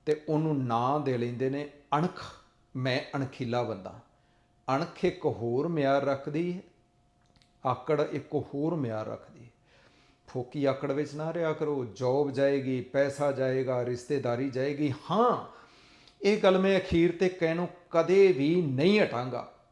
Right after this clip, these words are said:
ਵੀ ਜਿਹੜਾ ਤੁਹਾਡੀ ਪਰਵਾਹ ਨਹੀਂ ਨਾ ਕਰਦਾ, ਉਹਦੀ ਪਰਵਾਹ ਤੁਸੀਂ ਵੀ ਨਾ ਕਰੋ। ਪਰ ਵਾਰ-ਵਾਰ ਤਜਰਬਾ ਕਰੋ, ਅਜ਼ਮਾਓ,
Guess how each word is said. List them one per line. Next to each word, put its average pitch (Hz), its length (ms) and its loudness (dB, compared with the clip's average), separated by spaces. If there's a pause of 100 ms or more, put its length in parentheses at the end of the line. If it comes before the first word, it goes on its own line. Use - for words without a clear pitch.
ਵੀ 135 140 0
ਜਿਹੜਾ 170 420 0
ਤੁਹਾਡੀ 135 560 -2
ਪਰਵਾਹ 190 400 2
ਨਹੀਂ 151 160 -2
ਨਾ 147 100 0
ਕਰਦਾ, 123 500 -4 (180)
ਉਹਦੀ 151 200 0
ਪਰਵਾਹ 127 380 0
ਤੁਸੀਂ 127 380 -6
ਵੀ 120 100 -8
ਨਾ 104 180 -12
ਕਰੋ। - 200 -18 (500)
ਪਰ 123 120 -2
ਵਾਰ-ਵਾਰ 127 520 2
ਤਜਰਬਾ 123 640 -2
ਕਰੋ, 156 480 -2
ਅਜ਼ਮਾਓ, 123 720 2